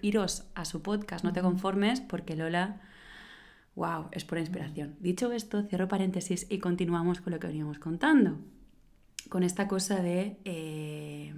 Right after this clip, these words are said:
Speaker 1: cómo encuerpar, cómo manifestar abundancia en los momentos de escasez. Antes de todo, vamos a pegar un frenacito aquí amable a la cosa, porque ¿qué es para ti la abundancia? ¿Qué es para
Speaker 2: Ujú.
Speaker 1: nosotros la abundancia, Lola? ¿Cómo la entiendes?
Speaker 2: Ujú.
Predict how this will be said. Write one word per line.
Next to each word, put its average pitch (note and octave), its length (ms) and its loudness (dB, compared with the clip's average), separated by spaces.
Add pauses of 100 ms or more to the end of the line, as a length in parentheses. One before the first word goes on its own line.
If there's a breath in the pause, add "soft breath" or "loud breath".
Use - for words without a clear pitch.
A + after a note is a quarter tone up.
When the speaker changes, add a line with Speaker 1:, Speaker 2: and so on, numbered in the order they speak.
(560)
Speaker 1:
cómo G3 580 2 (1080 loud breath)
encuerpar, F#3 760 0
cómo F#3 540 4 (280 loud breath)
manifestar F3 580 -2
abundancia F#3+ 800 2 (440 loud breath)
en E3 240 -4
los D#3+ 180 -6
momentos D#3+ 360 -2
de D#3 80 -8
escasez. C#3+ 480 -12 (300)
Antes C#4+ 400 8
de F3 80 0
todo, D#3 220 -6
vamos F#3+ 180 2
a A3+ 60 0
pegar G3 180 0
un F#3+ 180 4
frenacito F3+ 680 0
aquí D#3+ 260 -4
amable D#3 380 0
a D3+ 60 -2
la D3+ 120 -4
cosa, F3+ 420 0
porque E3+ 320 -6
¿qué G#3+ 180 4
es G#3+ 100 2
para F3+ 200 2
ti F3+ 100 -4
la D#3+ 80 -2
abundancia? D3+ 500 0
¿Qué - 60 -4
es - 60 0
para F#3+ 100 4
Speaker 2:
Ujú. F#3 60 10
Speaker 1:
nosotros F3+ 220 4
la E3 80 -2
abundancia, D3 840 -4
Lola? D3+ 300 -2
¿Cómo D#3+ 140 -4
la D#3+ 100 -2
entiendes? D3+ 560 -6 (220)
Speaker 2:
Ujú. G#3 500 2